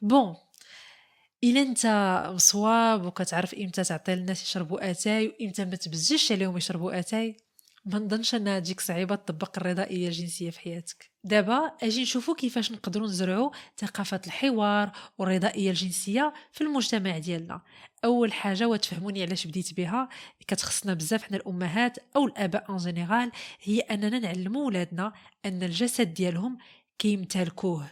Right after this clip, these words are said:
ما كنخليو حتى واحد يقيسنا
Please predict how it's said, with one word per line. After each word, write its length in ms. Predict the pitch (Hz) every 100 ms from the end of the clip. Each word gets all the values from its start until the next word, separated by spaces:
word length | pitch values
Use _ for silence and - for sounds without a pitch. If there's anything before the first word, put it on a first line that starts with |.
| _ _ _ - - _ -
ما 120 | 185
كنخليو 500 | 190 196 - 190 190
حتى 180 | 185 294
واحد 380 | 269 247 202 170
يقيسنا 540 | 185 185 165 226 269